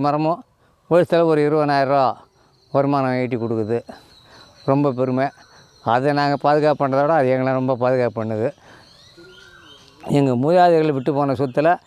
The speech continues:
இன்னைக்கு வந்து ரொம்ப அதிக முக்கியத்துவம் வாய்ந்த மரமா இதை நாங்க வந்து பாதுகாத்துட்ருக்கோம்.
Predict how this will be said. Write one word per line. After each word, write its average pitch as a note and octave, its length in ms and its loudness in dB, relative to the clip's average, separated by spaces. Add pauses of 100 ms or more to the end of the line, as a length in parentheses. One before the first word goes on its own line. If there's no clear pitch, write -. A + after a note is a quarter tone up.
(340)
இன்னைக்கு D3 340 0
வந்து D#3+ 180 0 (760)
ரொம்ப F3 220 2 (120)
அதிக F3 340 2
முக்கியத்துவம் D#3 500 0
வாய்ந்த C3+ 240 -2 (100)
மரமா C3+ 280 0
இதை B2+ 120 -2 (100)
நாங்க B2 200 -2
வந்து C#3+ 140 -4 (600)
பாதுகாத்துட்ருக்கோம். B2+ 680 -2